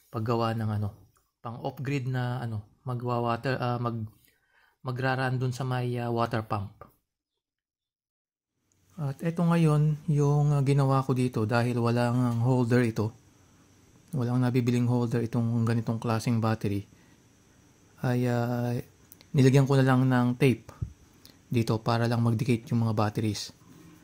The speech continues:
Tsaka nung lagay ko yung tape ay naglagay ako ng pahalang dito na,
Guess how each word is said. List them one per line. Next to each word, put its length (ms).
Tsaka 240
nung 160
lagay 160
ko 80
yung 160
tape 320
ay 160
naglagay 800
ako 160
ng 240
pahalang 400
dito 240
na, 400